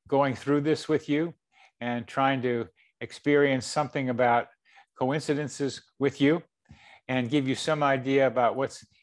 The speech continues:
what's in my book, uh, Meaningful Coincidences. Again, that's the cover back there. Um, comes out September of two thousand, twenty twenty-two, and maybe you're re-, re-, you're watching this video after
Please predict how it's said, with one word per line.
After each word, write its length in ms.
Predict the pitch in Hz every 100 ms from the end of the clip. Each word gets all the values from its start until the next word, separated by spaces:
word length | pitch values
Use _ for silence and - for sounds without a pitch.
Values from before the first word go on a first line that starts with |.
| _
what's 300 | - 147 -
in 320 | - 147 127
my 140 | 117 113
book, 360 | 104 175 - - _ _ _ - - _
uh, 460 | 117 113 117 120 98 - _ _
Meaningful 420 | 123 147 151 139
Coincidences. 800 | 127 131 139 139 143 156 - 147
Again, 440 | 123 120 139 139 107 - _ _ -
that's 220 | 139 -
the 100 | 156
cover 320 | - 160 156
back 320 | 147 147 143
there. 360 | 147 139 143 - _ _ _
Um, 380 | 110 110 110 107 -
comes 220 | 135 120
out 200 | 135 131
September 680 | - 117 - 139 139 147 - _ _ _ _ -
of 340 | 113 117 110
two 140 | - 123
thousand, 580 | 139 131 113 120 113 - _ _ _ _ _ _
twenty 260 | - 160 151
twenty-two, 640 | - 131 113 - 156 156
and 140 | 135 113
maybe 240 | 123 117
you're 140 | 117 117
re-, 160 | 127 -
re-, 260 | 117 120 117
you're 140 | 127
watching 360 | 117 135 135 120
this 120 | 101
video 360 | 107 127 123 113
after 480 | 123 139 - 127